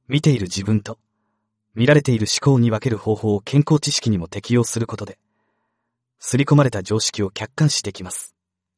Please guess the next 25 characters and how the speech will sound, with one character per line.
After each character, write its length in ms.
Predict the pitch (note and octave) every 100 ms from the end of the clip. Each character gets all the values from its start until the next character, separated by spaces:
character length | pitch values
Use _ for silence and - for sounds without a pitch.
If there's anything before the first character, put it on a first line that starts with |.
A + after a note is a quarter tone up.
| _ _ _ _ _ _ -
次 280 | - A2
は、 140 | F#2 - _ _ _ _ _ _ _ -
健 200 | C#3 D3
康 120 | D#3
に 80 | D3+
関 140 | C#3+ C#3+
す 140 | C3
る 80 | G#2+
情 160 | G#2
報 240 | G#2 A2 G#2
を 20 |
受 140 | G2
け 40 | A#2+
取 100 | A#2+
る 40 |
際 180 | - A2+
の 120 | E2
実 360 | - G2 - D3
践 40 |
的 240 | C#3 - A#2+
ア 80 |
プ 100 | A#2+
ロ 80 | A2+
ー 40 | G2
チ。 240 | - -